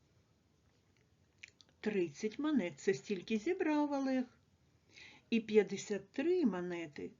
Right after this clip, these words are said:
це стільки стало монет у Олега. Що є шуканим числом? Скільки монет було в Олега спочатку?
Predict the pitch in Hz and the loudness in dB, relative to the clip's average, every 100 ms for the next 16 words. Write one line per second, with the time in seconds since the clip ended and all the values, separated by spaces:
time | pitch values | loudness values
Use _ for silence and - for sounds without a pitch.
0 | - - 175 175 - 202 196 208 302 254 | -20 -10 -8 -8 -8 -4 -4 -4 -6 -6
1 | - 359 320 185 175 175 165 165 151 - | -4 0 0 -2 -6 -10 -10 -12 -14 -18
2 | _ _ _ _ _ _ _ _ - 185 | _ _ _ _ _ _ _ _ -12 -8
3 | 175 175 175 165 147 175 - _ _ _ | -4 -4 -4 -6 -10 -14 -18 _ _ _
4 | - - - - - 392 262 190 - 254 | -20 -20 -10 -2 2 4 6 4 2 -2
5 | 214 190 202 208 262 - 285 - - _ | 0 0 -2 -4 -8 -2 -2 -2 -8 _
6 | _ _ _ _ _ _ _ _ _ - | _ _ _ _ _ _ _ _ _ -20
7 | - - - - 214 175 - 180 170 175 | -16 -16 -10 0 0 0 -4 -14 -12 -8
8 | 190 285 370 - - - _ - 170 226 | -2 -2 -2 -8 -20 -20 _ -10 0 4
9 | 240 359 247 180 196 208 202 208 _ - | 4 2 2 2 2 0 -4 -10 _ -20
10 | - 196 147 185 - - - | -12 -10 -8 -8 -10 -14 -18